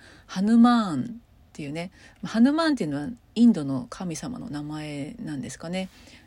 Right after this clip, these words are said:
えー、それでリリースするっていう番組内の決まりがあったので、えー、例えばマリコ・ハヌマーンとかヨーコ・ハヌマーンみたいな感じで、で、漏れなく私もリエ・ハヌマーンとして、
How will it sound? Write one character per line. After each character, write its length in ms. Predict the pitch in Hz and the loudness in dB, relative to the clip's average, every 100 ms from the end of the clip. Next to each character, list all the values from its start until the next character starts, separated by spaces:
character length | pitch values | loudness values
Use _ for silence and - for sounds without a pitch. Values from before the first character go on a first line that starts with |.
| _ | _
え 140 | - 151 | -12 -8
ー、 40 | |
そ 80 | 226 | -4
れ 120 | 247 | -2
で 100 | 302 | 0
リ 140 | 226 | 0
リ 80 | 196 | -2
ー 20 | |
ス 100 | 180 | -6
す 140 | 175 165 | -8 -8
る 80 | 156 | -8
っ 40 | |
て 100 | - | -6
い 40 | 143 | -4
う 40 | |
番 180 | 185 233 | 2 4
組 240 | 233 233 | 6 4
内 140 | 170 135 | 2 -6
の 80 | 147 | -8
決 160 | - | -8
ま 140 | 175 180 | -6 -6
り 140 | 185 | -6
が 200 | 175 165 | -6 -8
あ 60 | 180 | -10
っ 40 | |
た 160 | - - | -10 -10
の 140 | - | -10
で、 320 | 151 196 185 - _ - - _ - | -6 -4 -4 -8 _ -20 -20 _ -12
え 60 | - | -12
ー、 200 | - 170 | -10 -8
例 80 | |
え 40 | 190 | -6
ば 140 | 135 | -6
マ 160 | 139 170 | -6 -6
リ 120 | 180 | -6
コ・ 100 | 196 | -6
ハ 160 | 185 185 | -4 -4
ヌ 140 | 185 | -2
マ 240 | 185 185 | -2 -2
ー 60 | 165 | -4
ン 60 | 131 | -8
と 120 | - | -6
か 240 | 196 190 - - _ - | -4 -4 -6 -20 _ -8
ヨ 180 | 180 | -8
ー 40 | 170 | -6
コ・ 80 | 180 | -8
ハ 160 | 180 | -8
ヌ 140 | 165 165 | -8 -6
マ 260 | 170 160 | -6 -6
ー 20 | |
ン 80 | - | -8
み 80 | 147 | -10
た 120 | - | -12
い 40 | - | -14
な 100 | 123 | -14
感 180 | 156 147 | -12 -10
じ 100 | - | -2
で、 220 | 226 220 - - - - | -2 -2 -8 -20 -18 -10
で、 100 | 185 | -6
漏 100 | 196 | -2
れ 100 | 226 | 0
な 120 | 214 | -2
く 100 | 175 | -4
私 300 | 160 190 214 | -8 -6 0
も 180 | 254 247 - - | 2 0 -8 -8
リ 180 | 165 190 | -2 -2
エ・ 60 | |
ハ 160 | 202 208 | -2 -4
ヌ 140 | 202 | -4
マ 260 | 196 196 170 | -4 -4 -4
ー 40 | |
ン 120 | 151 | -6
と 160 | - 175 | -8 -12
し 60 | - | -4
て、 280 | 240 240 | 0 0